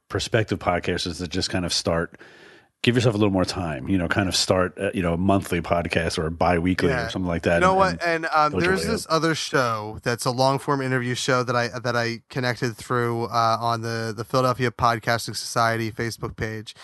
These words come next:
Speaker 2: We've chatted back and forth. We're trying to schedule something to be on each other's shows, but he, he's, he's more music centric than, than this show is.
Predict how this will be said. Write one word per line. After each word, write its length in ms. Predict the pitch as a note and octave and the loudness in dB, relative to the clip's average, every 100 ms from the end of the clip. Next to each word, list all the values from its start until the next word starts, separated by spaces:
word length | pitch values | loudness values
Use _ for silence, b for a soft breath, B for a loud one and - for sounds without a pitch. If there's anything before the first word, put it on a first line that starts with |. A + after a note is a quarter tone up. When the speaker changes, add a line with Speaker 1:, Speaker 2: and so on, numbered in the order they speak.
| B B B | B B B
Speaker 2:
We've 180 | - D#3 | 2 2
chatted 380 | - D3+ C#3 C3 | 4 4 4 2
back 180 | C3+ C3 | 2 2
and 100 | B2+ | -2
forth. 380 | - C3 C3+ - | 0 2 4 2
We're 80 | |
trying 240 | B2+ C3 B2+ | 2 2 2
to 80 | A#2+ | 0
schedule 300 | - B2 B2 | -2 -2 0
something 340 | C3 A#2+ B2 | 0 0 -2
to 100 | B2 | -2
be 280 | A2 A#2+ A#2+ | -4 -4 -4
on 120 | A#2 | -4
each 140 | A#2 | -4
other's 220 | B2+ A#2 A2 | -4 -4 -4
shows, 480 | - A#2 A2 A2 B B B - | -4 -4 -4 -10 B B B -6
but 80 | |
he, 140 | C3+ F3 | -2 -2
he's, 420 | D#3 F#3 F3+ - - | 2 2 2 -4 -8
he's 400 | D#3+ F#3+ F3 - | -6 -4 -6 -6
more 400 | E3 G3+ B3 A#3 | 0 4 6 4
music 420 | F#3 F3 E3 F#3+ | 2 2 2 -2
centric 460 | - F#3+ F#3 G3 E3 | 0 -2 0 -2 0
than, 260 | F3+ F3+ | 0 0
than 200 | D3 E3+ | 0 0
this 140 | E3+ D#3+ | 0 -2
show 280 | - F3 | 0 2
is. 340 | F3+ F#3+ A#3 | 2 -2 -6